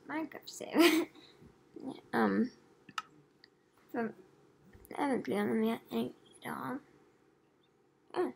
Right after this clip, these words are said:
I just looked at that. How? Right, um, I'm just gonna create a new world,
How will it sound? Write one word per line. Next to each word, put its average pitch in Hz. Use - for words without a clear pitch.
I -
just 302
looked -
at -
that. 233
How? 277
Right, 262
um, 214
I'm 220
just 247
gonna 233
create -
a -
new 208
world, 240